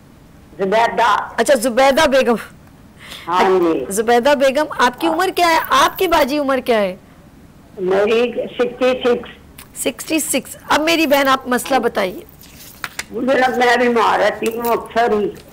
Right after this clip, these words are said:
Speaker 1: ये ऐसे होता है जैसे ना कंधों पे बोझ पड़ा है।
Speaker 2: अच्छा।
Speaker 1: और मुहाबे भी आती हैं, उल्टी उल्टी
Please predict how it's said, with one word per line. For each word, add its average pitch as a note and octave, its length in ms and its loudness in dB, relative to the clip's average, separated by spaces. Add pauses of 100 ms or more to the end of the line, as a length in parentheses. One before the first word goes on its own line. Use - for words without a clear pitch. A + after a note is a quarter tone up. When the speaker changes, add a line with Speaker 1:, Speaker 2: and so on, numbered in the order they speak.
(260)
Speaker 1:
ये G#3 60 2 (160)
ऐसे G#3+ 500 2
होता A3 220 0
है G3+ 80 2
जैसे G3+ 640 2
ना G#3+ 180 2
कंधों G#3+ 380 0
पे A3 240 0
बोझ G#3 360 0
पड़ा G#3 300 2
है। E3 320 -2 (100)
Speaker 2:
अच्छा। A3 280 -4
Speaker 1:
और G#3+ 240 0
मुहाबे G3+ 540 0
भी A3 180 -2
आती A3+ 320 0
हैं, A3 260 4
उल्टी G3 480 0
उल्टी F3+ 360 0